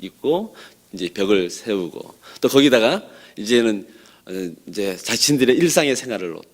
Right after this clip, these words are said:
완전히 돌아가서 밭에서 이제 일, 일들을 하며 소출을 바라고 이제 풍성한 생활을 위해서 그들의 삶을 영위해 나간 것이죠.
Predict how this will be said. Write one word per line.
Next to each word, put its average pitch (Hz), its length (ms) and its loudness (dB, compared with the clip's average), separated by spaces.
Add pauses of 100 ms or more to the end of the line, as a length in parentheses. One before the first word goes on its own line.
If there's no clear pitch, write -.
(240)
완전히 120 420 0
돌아가서 98 640 -6 (220)
밭에서 - 580 -10 (680)
이제 - 280 -20 (180)
일, 104 400 -6
일들을 95 400 -2
하며 90 320 -12 (120)
소출을 - 580 -4
바라고 76 420 -20 (420)
이제 - 200 -12
풍성한 165 720 -2
생활을 135 540 -4
위해서 78 280 -8 (220)
그들의 107 280 -4
삶을 82 340 -10 (260)
영위해 95 300 0
나간 71 320 -10
것이죠. - 400 -18